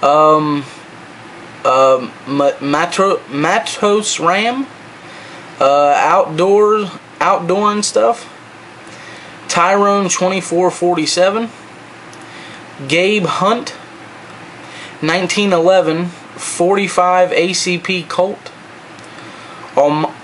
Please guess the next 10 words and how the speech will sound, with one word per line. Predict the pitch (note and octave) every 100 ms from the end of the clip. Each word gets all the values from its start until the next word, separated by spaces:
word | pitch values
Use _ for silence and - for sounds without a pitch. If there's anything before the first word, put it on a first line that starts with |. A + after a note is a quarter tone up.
| -
Almighty | C#3+ E3 G#3 G3+ F#3 G3+ G3+ D#3+
Boomy, | C#3+ F3 G#3 A#3 A#3+ - - - - - - - - - - - - - -
uh, | C3+ C#3 C#3
Daniel | C#3 D#3+ G3 G3 F3
Shore, | C#3 - F3+ G3+ A3+ A#3+ - - - - - - - - - - - - - - - - - - - - - -
uh, | B2 D3 D3 C#3
S | - F3+ F#3
D | D#3 E3+ G3 G3+
Knives | F3 F3 F#3+ G3 E3 C#3
one | C#3+ F3 G3 A3+